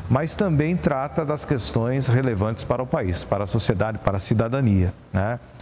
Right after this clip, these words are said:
Então, eu acho que nós consolidamos isso e eu diria que daqui pra frente, o que vem,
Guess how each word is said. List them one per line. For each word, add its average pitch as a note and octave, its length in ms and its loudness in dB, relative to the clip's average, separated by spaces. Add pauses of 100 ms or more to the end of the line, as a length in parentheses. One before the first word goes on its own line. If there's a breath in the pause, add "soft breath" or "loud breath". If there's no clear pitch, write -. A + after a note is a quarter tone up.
(500 loud breath)
Então, D3+ 420 2
eu D#3 420 2
acho B2+ 180 -4
que C#3 80 2
nós B2 120 2
consolidamos C3+ 800 2
isso D#3 400 0 (460 loud breath)
e C3+ 160 4
eu D#3 100 2
diria D3 320 2
que D3+ 160 0
daqui C3 380 0
pra E3+ 220 -2
frente, C3+ 500 0 (520 loud breath)
o A2+ 100 2
que C#3+ 160 4
vem, A#2 500 2